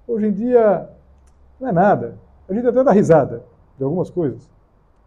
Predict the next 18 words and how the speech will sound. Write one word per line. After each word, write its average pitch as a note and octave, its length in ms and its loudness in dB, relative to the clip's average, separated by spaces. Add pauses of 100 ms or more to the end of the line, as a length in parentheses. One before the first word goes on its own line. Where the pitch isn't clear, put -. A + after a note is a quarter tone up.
(100)
Grandes D#3+ 680 2
dificuldades D3+ 1040 0
que C#3 340 -8 (320)
talvez C#3 380 -4 (360)
na, C3 280 -12 (440)
na C3 120 -6
juventude D#3+ 760 0
ou C3+ 200 -2
na D3+ 80 -2
infância, D#3 800 2 (800)
isso - 160 -20
não A3 120 -8
é C3+ 60 -6
nada, B2 380 -4 (100)
não D3+ 80 -12
tem G3+ 140 -4
problema. C#3+ 420 -2 (540)
Então, G#3 220 -2